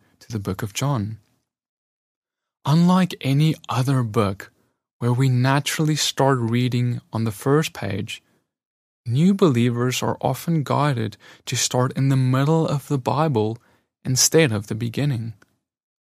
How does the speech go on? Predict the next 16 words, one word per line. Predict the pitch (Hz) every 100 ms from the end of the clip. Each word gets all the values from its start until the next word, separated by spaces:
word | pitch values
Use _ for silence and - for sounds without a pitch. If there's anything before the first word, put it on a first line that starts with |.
| _ -
After | 160 - 175
all, | 165 101 - _ _ _ _ _ _
the | 98
beginning | 110 104 117 127
is | 131 135 123 - _ _
old, | - 180 110 - 98 - _ _ -
right? | 98 117 151 - - _ _ _ _ _ _ _ _ _ _ 139
God | 143 160 127
knew | 113 123 120 104 107
this | 98 104
would | - 104
happen, | 104 98 - 113 - _ _ _ _ _ _
so | - - 143
he | 135 165
inspired | 175 - - 147 156 175 147
John | 117 117 104 101